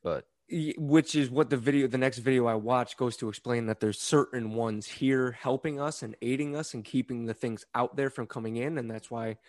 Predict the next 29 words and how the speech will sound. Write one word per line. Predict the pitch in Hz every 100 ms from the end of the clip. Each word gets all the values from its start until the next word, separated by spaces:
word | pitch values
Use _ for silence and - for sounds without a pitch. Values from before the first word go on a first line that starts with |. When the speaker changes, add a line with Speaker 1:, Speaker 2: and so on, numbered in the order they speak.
| _ -
Speaker 2:
there's | 120 110 110
spacecraft | - 123 123 - 135 120 -
that | 117 -
crash, | - 123 127 139 - -
because | 113 113 107
it's | 113 - - _ _ _ _
bullshit | 113 120 120 - 123 131
with | 123 113 - -
interdimensional | 120 117 110 120 - 107
things, | - 147 196 - _ _ _ _
but | 127 208 214 180 - _ _ _ _ _ _ -
that | 151 185 202
would | 170 175 214 175 135 165 - _ _ _ _ _ _ 131 117 - -
be | 175 180 151 143
a | 139 123
very, | 113 110 151 185 180
very, | 123 156 147 139
very | 110 135 139
good | 123 135 120
reason | 120 135 127 120
to | 110
keep | - 151 135
it | -
under | 127 123 113
wraps | 113 123 123 -
until | 123 113 131
it's | 107 -
totally | - 135 123 120
understood. | 120 117 110 - - 117 -